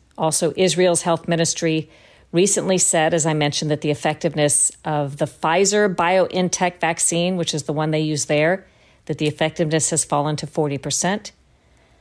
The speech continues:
Last month, there was a report of a hundred vaccinated British sailors that were isolated on a ship at sea who reportedly came down with covid seven weeks into their deployment, fully vaccinated. In July, for example, New Jersey reported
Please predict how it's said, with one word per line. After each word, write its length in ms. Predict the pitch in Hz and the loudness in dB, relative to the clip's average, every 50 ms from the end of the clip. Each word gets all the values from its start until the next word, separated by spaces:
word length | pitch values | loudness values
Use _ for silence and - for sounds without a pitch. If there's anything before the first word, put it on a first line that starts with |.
| _ _ _ - | _ _ _ -2
Last 280 | 175 165 165 156 - - | 0 0 0 0 -2 0
month, 280 | 170 165 165 196 196 | 0 0 0 0 2
there 100 | - 185 | 0 2
was 160 | 160 156 - 170 | 2 2 0 2
a 60 | 151 | 0
report 380 | 151 147 - - 175 165 160 | 0 -2 0 0 0 2 2
of 60 | 156 139 | 2 0
a 120 | 139 - | 0 0
hundred 420 | 180 175 170 156 175 165 165 156 - - _ _ _ _ _ | 0 0 2 2 2 2 0 -2 -8 -16 _ _ _ _ _
vaccinated 680 | - 156 170 - - - 220 208 208 208 202 202 185 156 | 0 0 0 0 0 0 2 2 2 4 4 2 0 2
British 340 | - 175 202 226 262 226 - | 2 2 2 4 2 2 2
sailors 520 | - - 165 151 143 139 139 147 165 - | 2 2 2 2 4 4 2 2 0 0
that 120 | - 156 | 0 0
were 160 | 143 151 - - | 0 0 0 2
isolated 640 | 160 175 226 - - 254 240 226 220 202 214 185 - - | 0 0 2 2 2 4 4 4 4 4 4 0 2 0
on 120 | 185 185 | 2 2
a 60 | 185 | 2
ship 320 | 185 - - 208 202 202 - | 0 2 0 0 0 2 0
at 80 | 170 | -2
sea 580 | 175 - - - 240 214 175 147 160 214 202 - _ _ _ _ _ _ _ _ _ _ _ _ _ | 0 -2 0 2 2 2 2 2 0 -2 -4 -8 _ _ _ _ _ _ _ _ _ _ _ _ _
who 140 | - 202 | 0 2
reportedly 560 | 190 208 208 - 226 214 220 226 220 214 226 226 | 4 2 2 2 0 2 2 2 4 2 0 2
came 220 | - 190 175 180 | 0 -2 0 2
down 180 | 175 185 190 202 | 2 2 2 0
with 140 | 220 220 | -2 -2
covid 320 | - - 165 156 147 170 165 | 0 0 2 2 2 0 0
seven 340 | - - - 160 170 180 170 | 0 0 0 0 0 2 2
weeks 260 | 165 165 160 - - | 2 0 0 0 -2
into 140 | 160 151 160 | 0 0 0
their 160 | 151 160 156 | 2 0 0
deployment, 640 | 156 180 - - 220 240 233 175 139 - - - | 0 -2 -2 0 2 2 2 0 -2 -4 -6 -12
fully 260 | - - 151 151 165 | -12 -8 -4 -4 -2
vaccinated. 760 | 165 185 180 - 190 - - 170 156 143 131 127 120 104 - - _ _ _ _ _ _ _ _ _ _ _ _ _ _ _ _ | 0 0 0 0 -2 -2 -2 0 0 0 0 -2 -4 -8 -8 -16 _ _ _ _ _ _ _ _ _ _ _ _ _ _ _ _
In 100 | 160 143 | -8 -6
July, 380 | - 156 139 139 147 165 180 196 | -4 -4 -2 0 2 2 2 0
for 160 | 196 - 208 | 2 0 0
example, 420 | 190 175 180 185 180 180 175 196 | 0 2 0 0 0 2 2 0
New 140 | 180 160 147 | 2 2 0
Jersey 420 | 127 - 165 160 165 160 - 180 | 0 0 2 2 2 2 2 2
reported 580 | 160 160 160 - - - 165 156 147 156 151 143 | 2 0 0 -2 0 0 0 2 2 0 0 -2